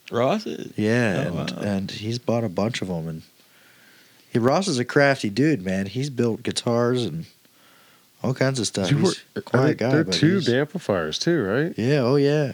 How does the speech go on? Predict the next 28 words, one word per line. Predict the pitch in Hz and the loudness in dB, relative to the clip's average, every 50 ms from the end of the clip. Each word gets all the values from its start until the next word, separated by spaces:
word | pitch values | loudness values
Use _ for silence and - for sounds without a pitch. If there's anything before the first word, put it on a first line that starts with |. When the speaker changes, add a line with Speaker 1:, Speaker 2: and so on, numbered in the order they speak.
| - | -6
Speaker 3:
So | - - - 110 | -8 -6 -4 -2
he's | 110 135 143 - | -2 -2 -2 -4
buy | - - - - 117 | -6 -6 -6 -4 -6
something. | - 87 92 92 104 - 104 | -4 -4 -4 -4 -4 -4 0
Speaker 1:
Nice. | 101 | 2
Speaker 2:
Yeah, | - 180 190 180 | 4 4 4 4
man, | 156 156 151 151 | 4 2 2 2
he'll | 147 170 165 | 2 0 2
buy, | 160 160 160 165 | 4 4 4 4
like, | 160 151 147 | 2 2 2
a | 151 | 0
nineteen | 131 135 139 139 135 - 135 135 123 | 0 0 0 0 -2 -2 -4 -4 0
thirties, | - 123 123 131 131 131 123 113 | 2 2 2 2 2 2 0 2
like, | 113 107 104 98 | 0 0 0 0
R | 101 107 113 | 0 0 0
C | - - 101 104 104 104 107 | -2 -2 -2 -2 0 0 -2
A, | 107 | -2
like, | 98 95 98 | -2 -4 -4
tube | - - 110 107 98 | -4 -4 -4 -4 -2
radio, | 98 98 98 101 104 98 82 80 - - _ _ _ _ _ _ _ _ _ _ _ _ _ _ _ _ _ _ - | -2 -4 -2 -2 -2 -4 -4 -6 -8 -10 _ _ _ _ _ _ _ _ _ _ _ _ _ _ _ _ _ _ -6
and | 92 104 | -4 -4
then, | 110 101 | -2 0
like, | 98 98 90 - | 0 -2 -2 -2
rip | - 104 101 - | -4 -4 -2 -2
it | 95 95 | -2 -2
a-, | 95 95 90 - - - | -2 -2 -4 -6 -10 -12
apart | - - - 104 104 104 82 - | -10 -6 -4 -4 -2 -4 -4 -6
and, | 57 73 85 82 | -6 -8 -10 -10